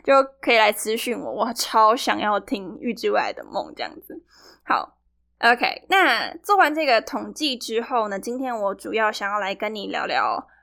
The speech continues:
啊，对我而言，我觉得梦对我的功能具体而言是什么，然后想要跟你分享我过去生活中三个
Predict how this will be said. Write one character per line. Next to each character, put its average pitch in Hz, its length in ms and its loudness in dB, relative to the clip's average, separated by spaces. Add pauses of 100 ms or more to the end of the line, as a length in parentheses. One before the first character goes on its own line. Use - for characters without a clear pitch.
(240)
啊， 190 360 0
对 403 160 4
我 277 140 6
而 202 240 2
言， 196 180 -4
我 202 100 -6
觉 208 200 -4
得 208 80 -2
梦 226 480 -6 (240)
对 294 100 4
我 226 80 4
的 185 80 -6
功 277 220 2
能 190 260 -4 (140)
具 311 120 0
体 226 140 -2
而 175 80 0
言 180 100 -6
是 214 120 -8
什 - 240 -6
么， - 320 -8 (240)
然 202 200 -4
后 285 520 2 (340)
想 214 180 0
要 240 60 6
跟 302 140 4
你 214 100 -4
分 220 240 -2
享 233 260 -4
我 202 280 -4
过 294 200 4
去 247 220 -2
生 220 220 -4
活 190 100 -2
中 196 160 -4
三 262 540 -4
个 233 340 2